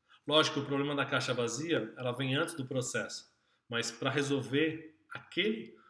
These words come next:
problema, até que aquele, o, o outro que esteja gerando seja resolvido, o ventilador já faria toda a diferença,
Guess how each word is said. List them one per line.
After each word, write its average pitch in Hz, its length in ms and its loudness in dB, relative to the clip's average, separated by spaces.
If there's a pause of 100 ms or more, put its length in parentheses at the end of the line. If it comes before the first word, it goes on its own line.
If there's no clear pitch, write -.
(100)
problema, 123 540 -2
até 139 220 -6
que - 120 -6
aquele, 113 340 -6
o, 110 100 -4
o 117 320 -4
outro 127 400 -4 (280)
que 113 100 -12
esteja 113 300 -6
gerando 107 380 -6 (460)
seja 117 220 -6
resolvido, 113 680 -4 (440)
o 151 80 -6
ventilador 123 720 -4
já 117 140 -4
faria 113 280 -2
toda 110 140 -6
a 107 60 -2
diferença, - 500 -10